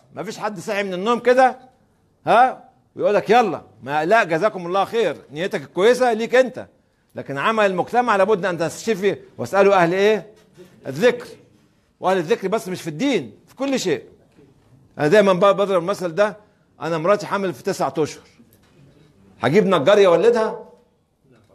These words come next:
إيه رأيك؟ بشاكوش كده، ها؟ وب-، وإيه؟ واديله، واضرب على بطنها عشان يخرج العيل، ينفع؟ الأخوات موجودة هنا، نجيب نجار يولدك؟ <laughs> ما ينفعش، ها؟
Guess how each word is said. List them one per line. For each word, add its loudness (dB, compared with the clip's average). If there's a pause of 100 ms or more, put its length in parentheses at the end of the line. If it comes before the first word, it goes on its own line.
(300)
إيه 6
رأيك؟ 4 (1300)
بشاكوش 2
كده، 4
ها؟ -6 (960)
وب-، -12
وإيه؟ 4
واديله، 2 (600)
واضرب 2
على 2
بطنها -2
عشان 0
يخرج -2
العيل، 0
ينفع؟ -2 (460)
الأخوات -2
موجودة -2
هنا، -10 (880)
نجيب 0
نجار 2
يولدك؟ 2 (800)
<laughs> -20
ما 0
ينفعش، 0
ها؟ -6